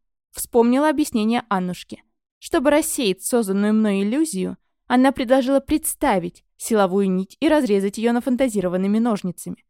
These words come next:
С хорошим воображением это несложно. Но Росс требовал другое. Перейти на магическое зрение и увидеть.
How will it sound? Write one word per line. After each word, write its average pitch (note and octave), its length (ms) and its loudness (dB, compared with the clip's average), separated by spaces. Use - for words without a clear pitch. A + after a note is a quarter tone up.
С - 100 -16
хорошим C4+ 400 2
воображением G3 640 0
это B3 140 -4
несложно. G3+ 640 -2
Но A3 220 4
Росс F#3+ 280 0
требовал F#3 480 0
другое. G3 580 -4
Перейти A#3+ 680 0
на F#3 100 -4
магическое F#3+ 580 -2
зрение G3+ 600 -4
и G3 160 -4
увидеть. A3 680 -8